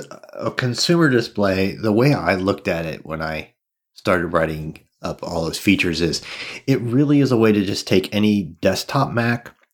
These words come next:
or your Ma-, or your lap-, or your Mac laptop and turn it into an iMac, right? They stuck all the iMac stuff into a display, the camera and all that other kind of speakers, all that stuff.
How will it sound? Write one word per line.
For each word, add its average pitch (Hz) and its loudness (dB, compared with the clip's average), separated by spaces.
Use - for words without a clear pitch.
or 101 4
your 98 4
Ma-, 90 -2
or 95 -2
your 92 2
lap-, 90 -4
or 92 -6
your 82 -8
Mac 90 -6
laptop 101 -6
and 104 -2
turn 107 2
it 95 4
into 92 0
an 80 -2
iMac, 76 -10
right? 85 -4
They 110 2
stuck - -2
all 120 2
the 123 -2
iMac 107 0
stuff - -2
into 90 -2
a 82 2
display, 78 -6
the 80 -12
camera 78 -4
and 71 -4
all 73 -6
that 67 -8
other 69 -8
kind - -10
of - -10
speakers, 76 0
all 73 -4
that - -6
stuff. - -6